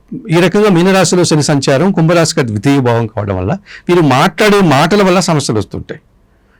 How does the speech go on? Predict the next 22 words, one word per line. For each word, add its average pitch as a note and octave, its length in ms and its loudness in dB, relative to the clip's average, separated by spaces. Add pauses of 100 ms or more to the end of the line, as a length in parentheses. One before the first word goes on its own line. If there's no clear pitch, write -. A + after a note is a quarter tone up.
(160)
ఇంట C3+ 160 0
కానీ D#3+ 280 2
బయట C#3 240 0
కానీ. F2+ 200 -4 (600)
వీరు C3+ 120 2
ఏదో E3 220 4
ఉద్దేశంతో, E3+ 520 0
సదుద్దేశంతో D#3+ 580 2
వారు D#3+ 120 2
మాట్లాడినా A#2 580 0 (140)
ఎదుటి D#3+ 260 0
వారికి A#3 240 2
అది G#3 360 0 (400)
మరొక F3 220 0
రకమైనటువంటి E3 480 -2
వ్యతిరేక C#3 340 0
అర్థాన్ని G2 360 -4
ఇస్తుంది, - 260 -10 (380)
తద్వారా E3 300 2
మనస్పర్ధలు G#2 520 0
వస్తుంటుంది. - 880 -8
ఇంటిలో G#3 600 2